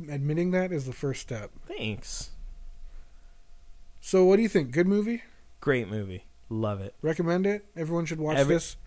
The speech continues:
Speaker 2: This is a Christmas staple, I think.
Speaker 1: Really?
Speaker 2: I think so. And it really, it came in a very good V H S clamshell case, like, not the Disney kind.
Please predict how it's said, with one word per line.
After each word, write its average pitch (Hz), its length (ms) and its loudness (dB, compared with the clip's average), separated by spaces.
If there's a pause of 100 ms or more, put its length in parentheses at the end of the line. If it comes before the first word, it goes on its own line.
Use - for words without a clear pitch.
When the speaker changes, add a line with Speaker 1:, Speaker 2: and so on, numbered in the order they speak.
(160)
Speaker 2:
This 175 340 8
is 143 520 2 (100)
a 127 120 0
Christmas - 760 -4 (100)
staple, 87 520 -6
I 85 60 -10
think. 151 120 -4
Speaker 1:
Really? 190 840 0 (260)
Speaker 2:
I 135 100 2
think 131 260 0
so. 95 260 -8 (1080)
And 175 140 4
it 160 100 4
really, 180 300 8
it 170 140 2
came 226 240 0
in 190 100 2
a 143 60 2
very 160 400 2
good 131 260 2
V 120 140 0
H 117 260 0
S 110 440 -2
clamshell 120 600 -2
case, 147 400 -2
like, 123 240 -2
not 135 220 -4
the 131 80 0
Disney 123 380 -2
kind. 170 300 -4